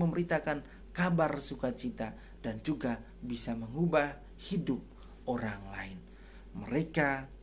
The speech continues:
tidak dipersiapkan secara khusus ketika mereka dipanggil, tetapi Yesus memanggil mereka secara spontan dan mereka sungguh-sungguh memberi diri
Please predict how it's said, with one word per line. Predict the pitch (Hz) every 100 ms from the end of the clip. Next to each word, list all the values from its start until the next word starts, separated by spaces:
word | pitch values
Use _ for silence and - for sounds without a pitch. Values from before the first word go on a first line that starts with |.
| -
tidak | 175 127 117
dipersiapkan | - - - 120 - 123
secara | 117 123 123
khusus | - 185 185 175
ketika | - - 120 120
mereka | 120 117 113
dipanggil, | 113 113 117 113 160 - - - -
tetapi | 110 113 117 131
Yesus | - - - - - -
memanggil | 117 107 120 123 123 113
mereka | 110 110 107 104 101 - - -
secara | - 123 - 110 107 101 - - -
spontan | - - - 135 120 110 104 98 - - -
dan | - 110 107 107
mereka | 110 170 170 143 123 117 - - -
sungguh-sungguh | - - 214 143 139 131 123 117 117 113 - - -
memberi | 120 117 113 110
diri | 110 127 117 110